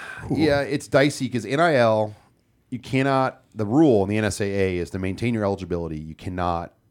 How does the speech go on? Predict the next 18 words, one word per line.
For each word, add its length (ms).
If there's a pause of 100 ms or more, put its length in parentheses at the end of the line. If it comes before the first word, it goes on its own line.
(100)
um, 360 (440)
wear 200
your 140
school 360
logos 440
or 60
promote 340
your 100
school. 480 (580)
Um, 360
so 480 (140)
you, 240
you 160
could 180
theoretically 760
have 260
a 80
collective 600